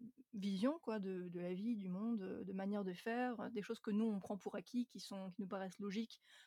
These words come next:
parce que c'est comme ça, on a toujours fait comme ça. Confronté à d'autres, heu, modes de,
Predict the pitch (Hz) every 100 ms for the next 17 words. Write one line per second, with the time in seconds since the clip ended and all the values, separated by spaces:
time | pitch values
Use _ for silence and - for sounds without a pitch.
0 | _ 214 - 208 214 208 190 226 208 190
1 | 196 - 196 185 175 254 294 _ - -
2 | _ _ 208 214 220 240 214 190 208 202
3 | 190 185 175 190 175 180 170